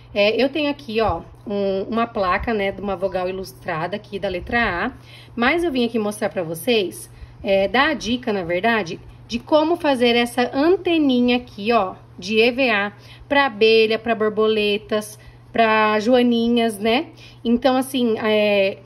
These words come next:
é muito difícil fazer uma antena assim, ó, no E V A e ficar assim bonita. Então, eu vim dar uma diquinha rápida que vai facilitar muito a vida de vocês artesãos, tá? Então, pra fazer essa anteninha aqui, eu utilizei essa faquinha aqui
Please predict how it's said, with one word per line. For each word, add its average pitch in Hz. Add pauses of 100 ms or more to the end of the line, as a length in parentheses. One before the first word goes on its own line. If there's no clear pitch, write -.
é 240
muito 330
difícil 285
fazer 233
uma 220
antena 214
assim, 214
ó, 220
no 202
E 196
V 196
A 190 (360)
e 233
ficar 233
assim 226
bonita. 226 (280)
Então, 254
eu 269
vim 285
dar 277
uma 277
diquinha 262
rápida 240
que 254
vai 240
facilitar 254
muito 262
a 277
vida 233
de 233
vocês 226
artesãos, 233
tá? 247 (400)
Então, 262
pra 320
fazer 254
essa 226
anteninha 208
aqui, 240 (300)
eu 240
utilizei 220 (600)
essa 269
faquinha 277
aqui 220